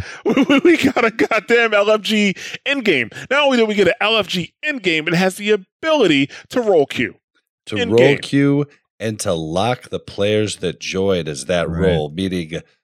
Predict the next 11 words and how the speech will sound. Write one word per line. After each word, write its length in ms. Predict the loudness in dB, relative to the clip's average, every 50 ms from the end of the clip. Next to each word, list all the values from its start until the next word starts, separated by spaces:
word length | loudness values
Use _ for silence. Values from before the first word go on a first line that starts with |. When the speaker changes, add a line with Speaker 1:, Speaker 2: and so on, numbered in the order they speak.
| _ _
Speaker 2:
they 400 | _ -18 -8 -4 -2 -2 -2 -2
can't 500 | -4 -6 -10 -6 -2 0 0 0 -2 -4 _ _
even 500 | -12 -8 -8 -4 -2 0 0 0 0 -2 -4
choose 1080 | -6 -4 -4 -4 -2 -2 0 0 -2 -2 -6 -8 -10 -10 -10 -8 -8 -8 -8 -8 -10 _ _ _ _ _ _ _ _ _ _ _ -8
anything 520 | -4 0 2 2 2 2 2 0 0 0
else. 220 | 2 0 0 -2 -2 0
Oh, 180 | 2 2 2 2
and 100 | 0 -2
the 60 | -6
best 460 | -8 -10 -10 -10 -8 -8 -8 -10 -8
part 500 | -4 -2 -2 -2 -2 -4 -6 -10 -18 -20